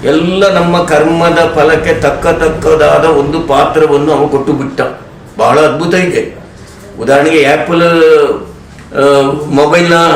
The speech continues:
ಸ್ಟೀವ್ ಜಾಬ್ ಅಂತೇಳಿ ಒಬ್ಬ ಇದ್ದಾನೆ. ಮೂವತ್ಮೂರು ವರ್ಷ ತನಕ ಅವನಿಗೆ ಜಾಬೇ ಇಲ್ಲ, ಸ್ಟೀವ್ ಜಾಬ್. ಕಡೆಗೆ ಅವ ಒಂದು, ಅವ ಇಂಜಿನಿಯರ್, ಮೊದಲ ಇಂಜಿನಿಯರ್.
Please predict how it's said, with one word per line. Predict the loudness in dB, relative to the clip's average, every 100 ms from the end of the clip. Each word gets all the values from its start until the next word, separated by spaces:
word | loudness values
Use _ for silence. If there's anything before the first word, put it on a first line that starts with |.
| 0 -2
ಸ್ಟೀವ್ | -4 -2 2 2 2
ಜಾಬ್ | 2 2 2
ಅಂತೇಳಿ | 0 0
ಒಬ್ಬ | 0
ಇದ್ದಾನೆ. | 0 -2 -4 -6 -14 -14 -4
ಮೂವತ್ಮೂರು | 0 2 2 2 4 4
ವರ್ಷ | 2 0
ತನಕ | 0 0 2
ಅವನಿಗೆ | 2 0
ಜಾಬೇ | 2 2 2 2 2
ಇಲ್ಲ, | 0 -2 -6 -10 -18 -18 -18 -20 -18 -14
ಸ್ಟೀವ್ | -4 0 2 2
ಜಾಬ್. | 0 0 -2 -8 -14 -16 -18 -18 -16 -16 -16 -16 -16 -12 -2
ಕಡೆಗೆ | 0 2 4
ಅವ | 4 4 4 2 2
ಒಂದು, | 4 4 4 2 -2 0
ಅವ | 2
ಇಂಜಿನಿಯರ್, | 2 2 2 2
ಮೊದಲ | 2 2 2
ಇಂಜಿನಿಯರ್. | 2 2 2 0